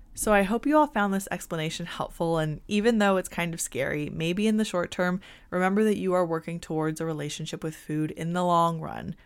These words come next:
where you can be more relaxed around these foods and where you don't have to go on for the rest of eternity having a negative relationship with food or fearing any of your favorites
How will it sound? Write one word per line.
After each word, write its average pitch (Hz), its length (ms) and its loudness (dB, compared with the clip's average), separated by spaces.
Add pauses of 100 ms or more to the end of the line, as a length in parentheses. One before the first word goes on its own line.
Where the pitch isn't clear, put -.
where 170 120 -2
you 160 120 0
can 156 180 -4
be 156 140 -2
more 175 180 0
relaxed 170 500 0
around 160 260 -2
these 160 180 -8
foods 151 400 -6
and 160 160 -10
where 160 100 -6
you 151 80 -2
don't 151 240 -6
have 147 140 -10
to - 80 -10
go 139 420 -4 (460)
on 226 180 6
for 233 80 4
the 214 80 6
rest 196 240 2
of 180 140 0
eternity 170 480 -4
having 185 400 4
a - 40 -2
negative 147 380 -4
relationship 147 560 -4
with - 100 -6
food 147 320 -2
or 160 200 -4
fearing 180 500 0
any 156 180 -2
of 151 80 -2
your 151 140 -6
favorites 156 640 -4